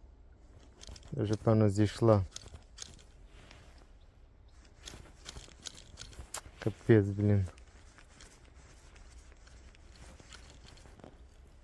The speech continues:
Ні, є. А, і зійшла. Був окунь.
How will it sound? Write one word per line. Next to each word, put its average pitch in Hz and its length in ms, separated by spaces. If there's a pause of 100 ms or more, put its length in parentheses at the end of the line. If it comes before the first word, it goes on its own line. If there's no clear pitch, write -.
Ні, 165 180
є. 156 280 (1500)
А, 151 180
і 107 120
зійшла. 107 480 (840)
Був 143 280
окунь. 110 360